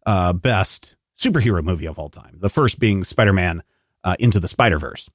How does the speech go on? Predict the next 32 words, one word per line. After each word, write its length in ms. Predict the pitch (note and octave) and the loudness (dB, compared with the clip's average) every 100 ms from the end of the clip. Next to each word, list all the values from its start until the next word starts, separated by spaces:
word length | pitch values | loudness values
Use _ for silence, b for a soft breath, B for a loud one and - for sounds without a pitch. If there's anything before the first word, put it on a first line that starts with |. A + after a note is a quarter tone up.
| _ _ _ _ _ _ _ _ | _ _ _ _ _ _ _ _
Uh, 240 | C#3 C#3 B2 | -2 0 0
but 180 | D3 | -2
I 80 | C3+ | 0
was 160 | B3+ F3 | 0 0
super 320 | - A3 G3 | 0 0 0
excited 440 | D3+ - D#3 A2 G#2 | 0 0 0 0 0
to 60 | |
go 180 | G#2+ C3 | 0 0
see 520 | - A#2+ A2 A2 A2+ - _ | 0 0 2 0 -2 -12 _
Far 180 | _ G2 | _ -2
From 160 | F#2+ B2+ | 0 0
Home. 340 | A3+ G#3+ - - _ _ _ _ _ | 0 -2 -6 -16 _ _ _ _ _
And 260 | A#2+ B2 B2+ | -2 0 2
my 80 | B2 | 0
son 200 | - F3 | 0 0
and 100 | D3+ | 2
I 80 | C3+ | 2
were 140 | A#2+ | 0
up 80 | A#2 | 0
for 140 | A#2 | 0
a 40 | G#2 | -2
soccer 340 | - G#2 G#2+ | 0 -2 -2
camp 300 | - G2+ G2 | -2 0 0
in 100 | G2 | 0
Kansas 360 | F2+ G2 F#2 F#2+ | -2 -2 -2 -2
City, 400 | G2+ F#2 F2 D#2+ _ _ _ _ _ _ | -2 -2 -4 -10 _ _ _ _ _ _
uh, 100 | G#2+ | -2
when 220 | G#2 B2 | 2 2
that 140 | A#2 A2 | 2 0
movie 240 | A2+ G#2 | 2 0
came 260 | - A2 E2+ | 0 0 0
out. 260 | D2+ - | -2 -6